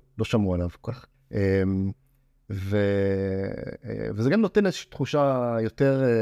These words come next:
אמ, שהמדינה מנסה לעודד, כמובן, אה, כמה שאפשר ילודה, דברים כאלה, לא שזה עוזר להם, אה, עדיין הילודה פה, אה, נמוכה יחסית. אז זה, זה דבר אחד שאולי מושך פה, אה,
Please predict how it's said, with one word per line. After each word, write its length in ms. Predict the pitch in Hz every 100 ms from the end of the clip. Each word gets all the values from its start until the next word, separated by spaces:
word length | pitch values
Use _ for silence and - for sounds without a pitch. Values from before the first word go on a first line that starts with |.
| 110
אמ, 240 | 107 107 104 _ _ _ _ - - -
שהמדינה 840 | - 117 110 101 110 117 123 113 107 110
מנסה 400 | 104 101 - 117
לעודד, 560 | 113 101 107 120 113 98
כמובן, 580 | - 101 98 104 98 95
אה, 240 | 90 92
כמה 220 | 90 107 98
שאפשר 440 | 101 - 113 101
ילודה, 380 | 98 95 110 160
דברים 180 | 131 127
כאלה, 160 | 156
לא 100 | 135
שזה 200 | 135 127
עוזר 300 | 117 107 151
להם, 240 | 160 185 208 _ _ _ _ -
אה, 220 | 101 98
עדיין 300 | 95 113 113
הילודה 300 | 101 98 107
פה, 320 | - 104 98
אה, 240 | 98 92 92
נמוכה 380 | 92 98 - 135
יחסית. 480 | 139 165 110 113 _ _ _ _ _
אז 160 | - 98
זה, 300 | 110 127 120
זה 120 | 117 143
דבר 240 | 131 131
אחד 220 | 117 131
שאולי 760 | - 110 104 98 101 104 107 107
מושך 360 | 107 - 127 -
פה, 200 | 117
אה, 40 | 107